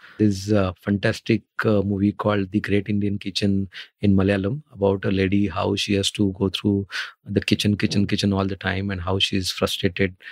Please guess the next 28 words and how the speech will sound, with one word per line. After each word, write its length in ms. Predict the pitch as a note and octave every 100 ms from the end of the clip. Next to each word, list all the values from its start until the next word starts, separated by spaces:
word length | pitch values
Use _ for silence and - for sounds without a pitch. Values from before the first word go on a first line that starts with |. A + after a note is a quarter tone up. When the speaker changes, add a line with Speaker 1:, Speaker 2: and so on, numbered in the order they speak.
| - _
Speaker 1:
with 140 | G#2+ F2+
that. 200 | F#2 - _ - - - - -
Uh, 80 | A2
Kumbhalangi 800 | - A2 G#2+ A2+ G#2+ G#2+ G#2+ G#2
Nights 520 | G#2 G2+ G2 - -
is 100 | G#2+
very 220 | F2+ F#2+ G2
good 180 | G2+
movie. 400 | G#2+ G2 G2 G2+ - - - -
Subrat 340 | A#2+ A#2+ B2
had 240 | A#2+ A2 G#2+ C3+ B2
talked 240 | A2 G#2 A2
about 220 | G#2 G#2
Gamak 380 | G2+ G2+ G#2+ F#2+
Ghar, 320 | G2+ G2+ A#2 _ -
uh, 140 | G2 G2
interesting 460 | F#2+ G2+ - G#2+
movie. 320 | G2+ F#2+ G2 F#2+
He 160 | G#2+
also 300 | G2 G2 G#2+
talked 320 | G2+ G2+ -
about 340 | G2+ G2 F#2+ - - - -
Banshees 440 | F#2+ F#2+ - G2+
of 120 | G2+
Inisherin. 600 | G2+ G2 - G2 G2 G2 - - - _
Uh, 100 | G2+
those 400 | G2 G#2+ - - -
two 340 | A2 G#2 A2+